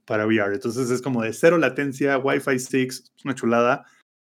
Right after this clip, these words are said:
Le puedes conectar tus audífonos con cable, con Bluetooth,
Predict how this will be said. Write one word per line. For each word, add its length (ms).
Le 80
puedes 220
conectar 320
tus 100
audífonos 420
con 200
cable, 340
con 160
Bluetooth, 600